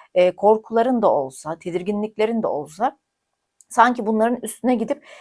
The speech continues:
bir kendini tırnak içerisinde bir ispat çabasına giriyorsun, tamam mı? Ve bu ispat çabası açıkçası karşılığını alıyor gibi gözüküyor. E, bu başarıyla arandaki tek engel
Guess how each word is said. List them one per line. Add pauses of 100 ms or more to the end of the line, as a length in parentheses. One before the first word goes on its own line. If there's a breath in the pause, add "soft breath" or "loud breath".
(180 loud breath)
bir
kendini (160)
tırnak
içerisinde
bir
ispat
çabasına
giriyorsun,
tamam
mı? (280 loud breath)
Ve
bu
ispat
çabası (280 soft breath)
açıkçası
karşılığını
alıyor
gibi
gözüküyor. (340 loud breath)
E,
bu
başarıyla (280 loud breath)
arandaki
tek
engel